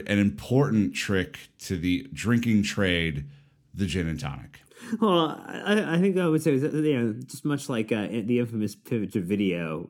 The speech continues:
Speaker 2: um, <laughs> by one company. Um, look, the pivot to G and T happened, uh, at this moment on the trip and, uh, served us extremely well, uh, in terms of, uh, yeah, that, that, uh, embracing a lighter vibe, a lighter mood, a lighter attitude about what was going on.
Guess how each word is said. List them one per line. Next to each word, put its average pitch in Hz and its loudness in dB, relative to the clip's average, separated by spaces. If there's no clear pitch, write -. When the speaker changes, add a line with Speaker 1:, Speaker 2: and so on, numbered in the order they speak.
Speaker 2:
um, 82 -6
<laughs> - -20
by - -6
one 98 -4
company. 90 -8
Um, 147 2
look, 170 2
the 170 4
pivot 214 4
to 180 4
G 175 6
and 160 4
T 151 4
happened, 139 2
uh, 107 0
at 110 0
this 139 0
moment 120 2
on 104 0
the 101 0
trip 101 -2
and, 104 -4
uh, 98 -2
served 104 -4
us 101 -4
extremely 98 -4
well, 92 -4
uh, - -10
in 87 -8
terms 87 -10
of, 90 -6
uh, 90 -6
yeah, 220 0
that, 202 -6
that, - -6
uh, 247 -6
embracing 254 2
a 202 -8
lighter 220 2
vibe, 175 2
a 117 0
lighter 147 2
mood, 143 4
a 104 2
lighter 123 2
attitude 110 0
about 95 -4
what 90 -4
was 85 -8
going 87 -4
on. 85 -6